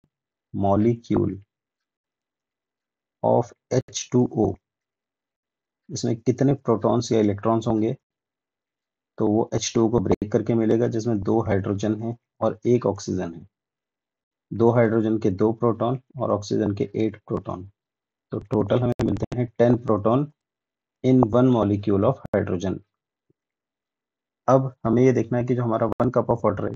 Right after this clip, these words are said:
जो कि two fifty centimeter cube होता है, उसमें हमारे पास कितने molecules होंगे।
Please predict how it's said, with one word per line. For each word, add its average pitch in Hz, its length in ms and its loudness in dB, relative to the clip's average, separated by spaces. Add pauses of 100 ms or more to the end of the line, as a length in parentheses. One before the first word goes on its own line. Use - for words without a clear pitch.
(100)
जो 101 100 -4
कि 107 120 -6
two 120 160 -2
fifty 120 280 -4
centimeter 110 540 -4
cube 113 220 0
होता 101 320 -4
है, 143 60 -6 (720)
उसमें 135 280 2
हमारे 123 220 2
पास - 260 -4
कितने 123 260 0
molecules 95 500 -2
होंगे। 90 200 -8